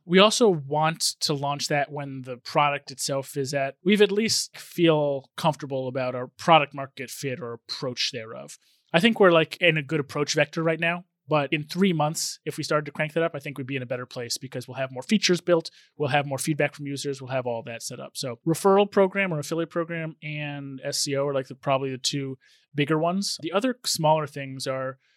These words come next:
the build in public, which we talked a little bit about. I do, like, these little, I don't know, I call it, like, guerrilla marketing. Like, some people don't like that term, but I just think about it as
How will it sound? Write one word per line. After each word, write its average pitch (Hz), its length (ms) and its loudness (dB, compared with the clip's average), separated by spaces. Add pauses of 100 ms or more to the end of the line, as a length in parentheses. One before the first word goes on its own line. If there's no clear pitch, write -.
the 160 80 -2
build 156 200 4
in 147 100 -6
public, 143 380 -2
which 147 120 -6
we 147 60 -8
talked 139 200 0
a 139 40 -10
little 135 140 -4
bit 139 120 -4
about. 139 260 0 (100)
I 156 140 4
do, 156 280 0
like, 147 260 2
these 147 180 -4
little, 147 360 -4 (180)
I 160 40 -2
don't 135 100 -4
know, 123 100 -6
I 160 120 2
call 185 220 6
it, 165 40 4
like, 156 140 2
guerrilla 165 280 0
marketing. 165 420 0
Like, 147 140 -8
some 139 120 -8
people 143 180 -10
don't 143 100 -6
like 135 160 -8
that 143 100 -8
term, 147 240 -8
but 139 80 -4
I 143 80 2
just 147 160 -6
think 151 140 -8
about 139 240 -2
it 135 80 -12
as 135 200 -6